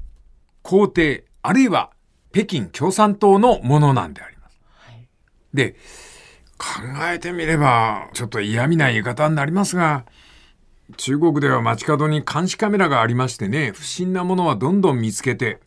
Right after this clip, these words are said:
Speaker 1: 北京共産党っていうのはもうマトリックスのネットみたいな感じで、
Speaker 2: はい。
Speaker 1: 人々を制御している。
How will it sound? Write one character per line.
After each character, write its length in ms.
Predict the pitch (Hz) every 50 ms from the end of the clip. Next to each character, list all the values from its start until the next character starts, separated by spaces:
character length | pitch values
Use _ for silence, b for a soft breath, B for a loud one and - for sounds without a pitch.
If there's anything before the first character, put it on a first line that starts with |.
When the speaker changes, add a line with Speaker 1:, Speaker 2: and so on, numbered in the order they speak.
| _ _ _ _ -
Speaker 1:
北 140 | - 143 139
京 220 | - 139 127 113
共 180 | 101 117 120 120
産 260 | - 139 135 139 135
党 220 | - 147 139 135
っ 40 | 131
て 80 | - -
い 20 |
う 40 | 117
の 60 | 110
は 40 | 104
も 260 | 107 104 104 104 104
う 40 | 101
マ 240 | 101 98 101 110 113
ト 100 | 165 170
リ 100 | 185 -
ッ 80 | -
ク 100 | - -
ス 140 | - - 131
の 100 | 113 110
ネ 140 | 117 147 180
ッ 100 | 185 185
ト 120 | - 127
み 120 | 104 101 98
た 160 | 98 92 87
い 20 |
な 140 | 87 85 -
感 260 | - - 104 101 98
じ 140 | 82 92 87
で、 200 | 87 78 - _ _
Speaker 2:
は 220 | - - 151 160
い。 20 | -
Speaker 1:
人 260 | - - - 165 147
々 220 | 131 - 117 101 98
を 20 |
制 260 | - - 190 220 190
御 120 | 117 107 90
し 100 | - -
て 120 | - 82
い 40 | 73
る。 120 | - -